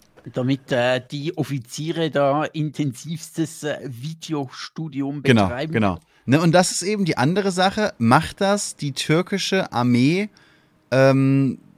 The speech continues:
Speaker 2: zum größten schwulen Pornosammler der Welt?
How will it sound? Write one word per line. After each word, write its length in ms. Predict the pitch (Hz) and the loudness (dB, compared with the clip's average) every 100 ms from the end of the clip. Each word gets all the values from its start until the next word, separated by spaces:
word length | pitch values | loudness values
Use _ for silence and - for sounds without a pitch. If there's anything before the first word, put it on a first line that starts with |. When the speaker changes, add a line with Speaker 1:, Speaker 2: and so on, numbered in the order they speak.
| _ - - | _ -20 -4
Speaker 2:
zum 340 | - 135 131 | 2 4 4
größten 1000 | 110 117 127 160 - - 175 170 170 165 - - | 4 6 8 6 2 -2 -2 0 0 -4 -8 -10
schwulen 720 | - - 117 139 175 175 165 | -8 -6 2 6 6 4 2
Pornosammler 1000 | - 143 135 139 135 120 123 135 127 123 | 0 4 4 6 4 4 2 4 4 4
der 220 | 110 107 | 4 4
Welt? 400 | 113 101 92 - | 4 2 -2 -8